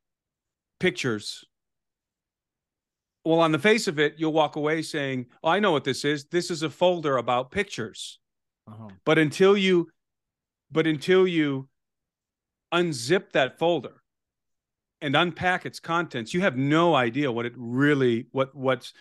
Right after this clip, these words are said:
Speaker 1: what the content really is inside of
Speaker 2: Yeah.
Speaker 1: that folder, correct?
Speaker 2: Yeah,
Speaker 1: All
Speaker 2: I
Speaker 1: you
Speaker 2: agree.
Speaker 1: understand is the superficial.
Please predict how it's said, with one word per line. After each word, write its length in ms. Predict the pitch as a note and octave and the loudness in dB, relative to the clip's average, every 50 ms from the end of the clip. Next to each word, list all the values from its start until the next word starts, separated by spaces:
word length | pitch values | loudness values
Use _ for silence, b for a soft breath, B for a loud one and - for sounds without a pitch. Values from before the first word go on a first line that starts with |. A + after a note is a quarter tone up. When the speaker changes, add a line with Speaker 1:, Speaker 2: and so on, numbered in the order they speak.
| b b | b b
Speaker 1:
what 100 | C#3 A#2+ | -12 -10
the 60 | A#2+ | -10
content 440 | A#2 - D3 C#3+ C#3 C3+ C3+ A2+ A2 | -4 0 0 0 0 0 -2 -4 -4
really 380 | A2 A#2 B2+ C3 A#2+ A#2 A2+ A#2 | -2 0 0 2 2 2 2 2
is 280 | A#2 A2 G#2 - - - _ _ _ | 0 0 -4 -10 -16 -20 _ _ _
inside 360 | - B2 A2 - C3 A#2 A2 A2+ | -8 -8 -6 -4 -4 -4 -4 -4
of 80 | A2 | -4
Speaker 2:
Yeah. 100 | A2+ A2+ | -4 -6
Speaker 1:
that 80 | A2+ - | -4 -2
folder, 260 | E3 D#3+ C3 A#2 A#2 | -2 -2 -2 -4 -8
correct? 400 | - - B2 B2+ D3+ D#3+ - _ B B B B | -6 -2 2 2 2 2 0 _ B B B B
Speaker 2:
Yeah, 180 | B D3+ F3 E3 - _ _ | B -16 -16 -16 -18 _ _
Speaker 1:
All 220 | - - G3 G#3+ | 0 2 2 2
Speaker 2:
I 20 | G#3+ | 2
Speaker 1:
you 100 | G#3+ G#3 | 2 0
Speaker 2:
agree. 60 | G3 | 0
Speaker 1:
understand 760 | F#3+ F3 E3+ D3+ - - - F3+ F#3 F3+ E3+ C#3 B2 A#2 B2 A#2+ _ _ _ _ _ _ _ _ _ _ _ _ | 0 -2 -4 -8 -8 -8 -6 -4 -2 -2 0 0 -2 -4 -6 -10 _ _ _ _ _ _ _ _ _ _ _ _
is 180 | - D#3 C#3+ B2 | -4 -4 -2 -4
the 80 | C#3+ | -6
superficial. 1040 | C#3 - - G#3 F#3 - E3+ D#3 - - F#3+ F#3+ F3+ - - F3+ C3+ A#2 A2 G#2+ G#2 | -6 -2 -2 -2 -2 -2 -4 -6 0 2 2 4 4 2 2 2 2 2 0 -4 -8